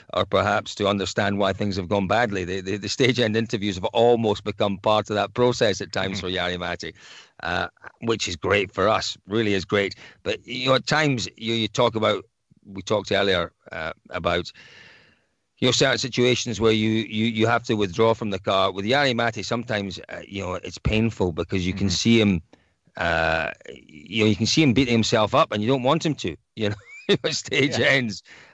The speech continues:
Speaker 1: and you just want him to go, "Yeah, Matty, don't worry about it. You know, don't worry about it. Just move on, put that one behind you." Uh, but as you say, he, he, uh, he can go into quite remarkable detail,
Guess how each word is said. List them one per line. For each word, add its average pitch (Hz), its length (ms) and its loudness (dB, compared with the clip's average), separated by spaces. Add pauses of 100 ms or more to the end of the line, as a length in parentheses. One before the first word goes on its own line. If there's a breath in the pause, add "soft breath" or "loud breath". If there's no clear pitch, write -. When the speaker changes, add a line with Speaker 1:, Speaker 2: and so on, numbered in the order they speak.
Speaker 1:
and 123 160 -6
you 135 120 0
just 147 200 0
want 147 360 2
him 135 100 0
to 127 100 -10
go, 127 140 -4
"Yeah, 123 260 -8
Matty, 127 260 -8
don't 127 160 -8
worry 127 140 0
about 107 300 0
it. 90 120 -8
You 104 80 -4
know, 104 80 0
don't 131 160 4
worry 127 160 6
about 120 240 4
it. 113 100 2
Just 101 200 -6
move 120 240 2
on, 113 200 2
put 120 160 -2
that 120 180 2
one 113 160 -2
behind 104 420 -2
you." 92 120 -6 (540 soft breath)
Uh, 90 360 -4 (220)
but 107 160 -2
as 110 160 0
you 101 80 -6
say, 107 400 2
he, 95 400 -6
he, 92 340 -2
uh, 82 300 0 (480)
he 90 320 -6
can 131 420 2
go 107 200 6
into 101 300 2
quite 113 340 0
remarkable 98 800 0
detail, 107 480 -2